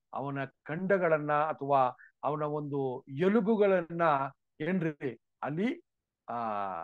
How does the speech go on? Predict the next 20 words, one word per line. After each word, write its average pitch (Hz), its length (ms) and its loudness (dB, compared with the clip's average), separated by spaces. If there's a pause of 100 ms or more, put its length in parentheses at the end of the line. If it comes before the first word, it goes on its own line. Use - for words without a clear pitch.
(600)
ಆ 127 100 -2
ಎಲುಬುಗಳು 196 800 6
ಸುಟ್ಟೋಗುವ 226 720 6
ರೀತಿಯಲ್ಲಿ 185 840 0 (460)
ಆ 139 100 0
ಬೆಂಕಿ 175 460 -2
ಅವನಲ್ಲಿತ್ತು 151 640 -2
ಅಂತ 131 260 -4 (480)
ಒಂದು 147 200 -2
ವಚನ 139 320 -2
ನಾನ್ 127 260 -6
ನೋಡ್ತೀವಿ. 120 420 -12 (440)
ಆ 120 60 -4 (180)
ಒಂದು 127 180 -6
ವಚನವನ್ನ 151 500 0
ಕೂಡ 147 220 -2
ಓದೋಣ. 127 400 0 (500)
ಯೆರೆಮೀಯ 180 520 4 (880)
ಇಪ್ಪತ್ತನೇ 196 560 2
ಅಧ್ಯಾಯ 156 500 6